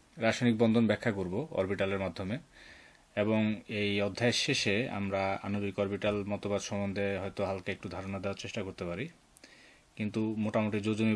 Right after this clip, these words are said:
বন্ধন মতবাদের আলোকে রাসায়নিক বন্ধন ব্যাখ্যা করলে আমরা তোমাদের সিলেবাস কভার করতে পারবো, এবং আমরা বিভিন্ন ধরনের রাসায়নিক বন্ধন আসলে এভাবে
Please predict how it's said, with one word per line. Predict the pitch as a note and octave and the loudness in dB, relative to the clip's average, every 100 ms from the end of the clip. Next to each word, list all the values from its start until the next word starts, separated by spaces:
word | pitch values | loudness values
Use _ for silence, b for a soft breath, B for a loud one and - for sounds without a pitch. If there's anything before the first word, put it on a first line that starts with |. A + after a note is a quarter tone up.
| G#2 | 2
বন্ধন | G#2+ A#2 A#2+ | 0 2 2
মতবাদের | A2+ A2+ A2 A2 G#2 | 4 2 4 4 4
আলোকে | G2 F#2+ | 2 0
রাসায়নিক | G2 F#2+ G#2+ G2+ G2 | 0 -2 -2 -4 -4
বন্ধন | F#2+ G#2 F#2+ | -4 -2 -4
ব্যাখ্যা | F#2+ A2 G2 | -4 -6 -4
করলে | F2 F2+ E3+ - b b b b b b _ | -4 -4 -6 -12 b b b b b b _
আমরা | - F#2 F#2 F#2+ F#2 F#2 G2+ - _ _ _ - - | -10 -6 -2 0 0 -2 -4 -12 _ _ _ -20 -8
তোমাদের | G#2+ G#2 G2 - | -4 -2 -2 -2
সিলেবাস | G#2+ G#2+ G#2+ - | 0 0 0 0
কভার | G#2+ G#2 A2 | -2 0 -4
করতে | A2 G#2+ | -2 0
পারবো, | G2 G2+ G#2 | 2 2 2
এবং | G#2+ G#2+ A2 | 2 0 -2
আমরা | A2 G#2+ | 0 2
বিভিন্ন | A2+ A2 A#2+ | 2 2 2
ধরনের | A#2+ B2 A2+ | 2 2 2
রাসায়নিক | - A#2 A2 G#2 | 0 -2 -2 -2
বন্ধন | G#2 A2+ G#2+ | -2 -2 -2
আসলে | - A2 G2+ | -2 -2 0
এভাবে | G#2 | -2